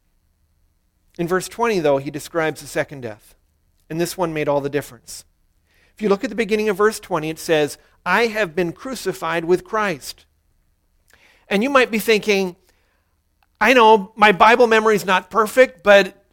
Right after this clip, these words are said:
as far as I can remember, Jesus was crucified with a couple of thieves. I don't remember P-, Apostle Paul being on the cross beside him."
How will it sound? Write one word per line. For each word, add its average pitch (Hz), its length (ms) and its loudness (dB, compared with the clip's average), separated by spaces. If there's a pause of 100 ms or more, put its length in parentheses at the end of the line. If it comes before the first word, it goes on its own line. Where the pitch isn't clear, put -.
(140)
as - 40 -16
far 226 260 -2
as 233 160 2
I 226 120 2
can 196 180 -6
remember, 214 480 0
Jesus 208 520 -8
was 175 200 -8
crucified 196 580 -4
with 165 160 -2
a 165 60 -6
couple - 260 -6
of 147 100 -6
thieves. 220 460 -8
I 196 80 -6
don't 214 140 -6
remember 202 240 -2
P-, 190 220 -20
Apostle 185 380 -2
Paul 180 280 -2
being 175 280 -4 (320)
on 180 180 2
the 175 60 -2
cross 202 320 2
beside 180 380 0
him." 127 240 -10